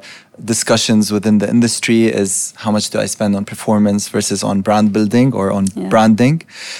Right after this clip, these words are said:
Speaker 1: Uh, you are a digital native platform. Uh, so traditionally, uh, within your industry, the focus is always on driving performance. As a C M O, what are your thoughts on the importance
Speaker 2: Mm.
Speaker 1: of brand building, though?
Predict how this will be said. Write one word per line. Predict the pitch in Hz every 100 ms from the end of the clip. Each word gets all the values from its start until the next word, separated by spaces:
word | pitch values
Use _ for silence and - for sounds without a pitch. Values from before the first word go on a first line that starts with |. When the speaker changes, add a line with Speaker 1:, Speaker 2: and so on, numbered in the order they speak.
| - -
Speaker 1:
Uh, | 110 104 104
you | - 113 117 120
are | 120 123 127 120
a | 107 101 98 101
digital | 104 120 113 117 110 104 98
native | 104 107 - 101 95 - - - _ _ _
platform. | - 104 104 - 123 147 139 -
Uh, | 110 101 101 98 101
so | - - 110 107 - - - _ _ _
traditionally, | - 123 101 135 - 127 101 101 165 151 _
uh, | 113 104 104 101
within | 110 107 123
your | 117 107
industry, | 113 110 - 113
the | 104
focus | - 117 117 -
is | 113 -
always | 110 110 -
on | 110
driving | 104 104 107
performance. | 98 101 - 104 101 123 - - - - - - _
As | 135
a | 127
C | - 139
M | 127
O, | 127
what | 120 127
are | 123
your | 110
thoughts | 107 117 110 -
on | 117 110
the |
importance | 101 - 98 113 -
Speaker 2:
Mm. |
Speaker 1:
of | -
brand | 113 107 98
building, | 104 98 101 101
though? | 110 107